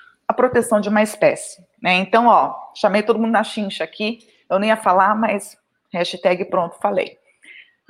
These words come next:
Rafa, eu vou passar a palavra pra você, pra você fazer suas últimas considerações. Não, se você quiser falar mais alguma coisa do primeiro socorro também, fica à vontade.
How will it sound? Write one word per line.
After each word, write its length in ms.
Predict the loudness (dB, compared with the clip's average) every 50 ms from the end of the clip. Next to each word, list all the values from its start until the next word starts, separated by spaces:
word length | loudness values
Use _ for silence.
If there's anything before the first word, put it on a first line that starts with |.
| -18 -18 -18 _ _ _
Rafa, 600 | 2 2 4 4 2 0 0 -2 -2 -2 -2 -8 -20 -20 _ _
eu 100 | 0 2
vou 140 | 4 4 2
passar 280 | 2 0 0 2 2 2
a 40 | 2
palavra 280 | 2 2 2 2 0
pra 140 | 0 -2 -2
você, 360 | -2 -4 -6 -4 -4 -4 -4
pra 320 | -2 0 0 0 0 -2 -8 _ _
você 280 | _ -6 -6 -4 -6 -8
fazer 280 | -6 -6 -6 -6 -6 -4
suas 200 | -4 -4 -4 -4
últimas 340 | -8 -8 -8 -10 -10 -6
considerações. 880 | -6 -6 -6 -6 -4 -4 -2 -2 -2 -4 -2 0 2 2 2 0 -2 -4
Não, 140 | -2 -2 -2
se 280 | -2 -6 -12 -6 -2 2
você 220 | 2 4 4 2
quiser 220 | 4 4 2 4 6
falar 160 | 4 4 4
mais 140 | 4 2 2
alguma 220 | 0 0 -2 -2
coisa 300 | 0 2 2 2 2 -2
do 60 | -8
primeiro 260 | -6 -6 -6 -6 -6
socorro 420 | -8 -12 -8 0 4 4 4 4 0 -4
também, 240 | -6 -6 -6 -8
fica 160 | -6 -6 -6 -4
à 20 |
vontade. 500 | -4 -6 -4 0 2 2 2 2 0